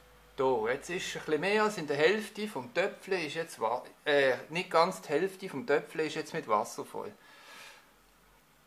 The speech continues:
Und das kann man jetzt schauen und hoffen wir,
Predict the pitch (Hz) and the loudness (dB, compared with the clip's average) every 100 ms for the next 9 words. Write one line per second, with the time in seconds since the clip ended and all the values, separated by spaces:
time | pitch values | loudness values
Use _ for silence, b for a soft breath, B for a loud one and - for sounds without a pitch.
0 | _ _ - 113 104 - 113 160 - - | _ _ -20 -18 -10 4 6 6 4 4
1 | 160 151 120 110 - 107 104 123 180 196 | 4 4 2 -2 -4 -10 -2 2 2 4
2 | 175 131 127 165 - 180 180 185 | 2 4 4 2 2 0 0 -2